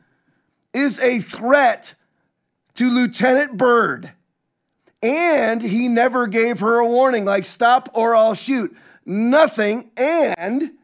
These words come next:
there was three cops standing behind her that she had already walked past. So she walks past three cops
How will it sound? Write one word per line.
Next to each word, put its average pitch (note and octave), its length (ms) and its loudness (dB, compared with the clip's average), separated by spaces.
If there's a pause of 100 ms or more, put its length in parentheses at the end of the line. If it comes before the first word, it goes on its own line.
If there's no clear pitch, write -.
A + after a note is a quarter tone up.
(320)
there C4+ 180 -2
was C#4+ 260 -4
three D4+ 300 -2
cops - 540 0
standing C#4 760 -2
behind C4+ 460 2
her B3+ 100 0
that B3+ 140 -4
she C#4 180 -2
had C#4 100 -2
already D#4 600 6
walked D4 500 2
past. D4+ 640 2 (920)
So B3 180 -2
she D#4+ 260 -2
walks C#4+ 560 0
past C#4 680 0 (260)
three D4 500 0
cops A3 720 0